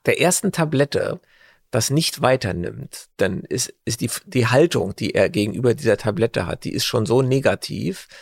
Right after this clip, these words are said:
nee, dass er erwartet, dass er die nicht verträgt. Und dann beobachten sich die Patienten ja auch wahnsinnig, nee, ähm, und vielleicht, ähm, ein Kribbeln oder so, was sonst durchgegangen wäre wie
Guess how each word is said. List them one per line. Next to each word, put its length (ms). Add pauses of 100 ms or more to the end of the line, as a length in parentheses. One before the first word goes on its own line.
(460)
nee, 160
dass 220
er 160
erwartet, 640
dass 160
er 120
die 160
nicht 220
verträgt. 540
Und 220 (360)
dann 180
beobachten 640
sich 180
die 120
Patienten 540
ja 120
auch 180
wahnsinnig, 760
nee, 220 (100)
ähm, 280 (340)
und 180
vielleicht, 600 (380)
ähm, 320
ein 240
Kribbeln 480
oder 240
so, 200
was 160
sonst 320
durchgegangen 600
wäre 380
wie 280